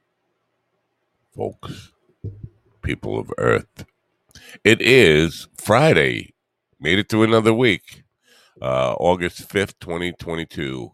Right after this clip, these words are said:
Good to have you here. Yesterday, I lost power, uh,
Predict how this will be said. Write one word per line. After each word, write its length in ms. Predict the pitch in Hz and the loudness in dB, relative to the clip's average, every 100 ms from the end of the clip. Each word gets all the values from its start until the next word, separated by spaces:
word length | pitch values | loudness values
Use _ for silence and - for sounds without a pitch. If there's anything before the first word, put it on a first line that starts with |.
| _ | _
Good 140 | 78 76 | -16 -8
to 100 | 69 | -6
have 260 | 69 69 | -4 -6
you 120 | 60 | -10
here. 320 | 58 62 55 - _ _ _ _ _ _ | -14 -12 -12 -16 _ _ _ _ _ _
Yesterday, 920 | - 90 160 165 - 73 69 80 101 95 - | -10 0 0 0 -8 -6 -4 -4 -6 -10 -8
I 120 | 78 | -6
lost 460 | 80 120 127 113 _ _ | -6 -6 -8 -10 _ _
power, 680 | 80 101 95 73 65 65 67 _ _ _ _ _ _ _ _ _ _ _ _ _ | -8 -2 -2 -2 -6 -10 -14 _ _ _ _ _ _ _ _ _ _ _ _ _
uh, 460 | - 67 65 64 60 | -10 -6 -6 -8 -12